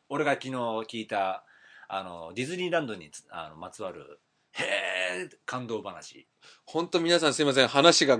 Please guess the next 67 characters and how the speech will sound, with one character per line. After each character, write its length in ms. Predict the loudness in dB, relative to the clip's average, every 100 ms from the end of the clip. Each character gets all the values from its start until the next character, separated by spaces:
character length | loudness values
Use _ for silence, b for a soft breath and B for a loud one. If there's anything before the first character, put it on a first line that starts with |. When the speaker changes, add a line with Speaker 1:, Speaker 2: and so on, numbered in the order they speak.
| 4
Speaker 2:
ガ 140 | 8 8
ン 120 | 10
ガ 200 | 10 10
ン 100 | 12
ね、 140 | 12
い 60 | 12
ろ 120 | 12
い 20 |
ろ 80 | 10
あ 80 | 8
ち 80 | 4
こ 120 | 0
ち 100 | 0
行 60 |
き 60 | -2
ま 100 | -2
す 40 | -2
け 80 |
ど。 180 | -4 0
Speaker 1:
い 20 |
や、 140 | 0 0
あ 20 |
の、 80 | 0
サ 200 | 2 4
ー 60 |
ビ 100 | 4
ス 120 | -2 2
業 160 | 2
っ 60 | 2
て 80 | 0
何 200 | -2 -2
か 140 | -6
ね 80 | -8
っ 20 |
て 100 | -14
い 20 |
う 40 | -12
話 320 | -8 -8 -10
を 80 | -10
ね、 140 | -2
Speaker 2:
は 160 | 6 6
い 40 |
は 120 | 6
い。 40 | 0
Speaker 1:
あ 20 |
の、 40 | 0
友 160 | -4 -4
達 100 | -4
と 40 |
話 300 | -6 -8 -10
を 60 | -10
し 40 |
て 80 | -12
て、 300 | -4 -2 0
ま 60 | 0
あ、 20 |
Speaker 2:
う 40 |
ん。 20 | -2
Speaker 1:
劇 180 | -2
団 200 | -4 -4
で 80 | -6
も 120 | -10
ね、 100 | -8
い 80 | -6
ろ 160 | -4 -4
い 40 |
ろ、 320 | -6 -8 -10